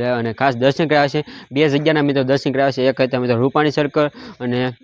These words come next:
એક હતા મિત્રો સરદારનગર સરકાર. તો સરદારનગર સરકારે મિત્રો અધ-,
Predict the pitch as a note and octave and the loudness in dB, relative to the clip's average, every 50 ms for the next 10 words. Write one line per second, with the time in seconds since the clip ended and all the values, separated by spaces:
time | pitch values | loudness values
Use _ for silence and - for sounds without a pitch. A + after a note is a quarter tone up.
0 | - C3 C#3+ D3+ C#3 D3+ D3+ C#3 C3+ C3+ C3+ C3+ C3 A#2+ - C#3+ D#3+ E3+ E3+ D#3 | -4 0 2 2 2 2 2 2 2 2 4 2 2 4 4 2 4 4 4 4
1 | D#3 D3 C#3 C#3 B2 - C3+ B2 A#2 B2+ A#2 - B2+ C3+ C3+ C3 B2+ B2 B2 - | 4 4 4 2 2 0 -2 -2 -2 -2 -4 0 2 4 4 4 4 2 0 -2
2 | - - - - C#3 D3 E3+ E3 E3 E3 E3+ E3 E3 D#3+ C#3 E3+ E3 D#3 D#3+ D#3+ | -6 -12 -10 -4 -4 -2 2 4 4 4 4 2 2 2 4 2 2 2 2 2
3 | D#3+ D#3 E3 D#3 E3 C#3+ F#2 C3+ C#3 C#3 C#3 | 2 2 0 0 0 0 2 0 2 0 0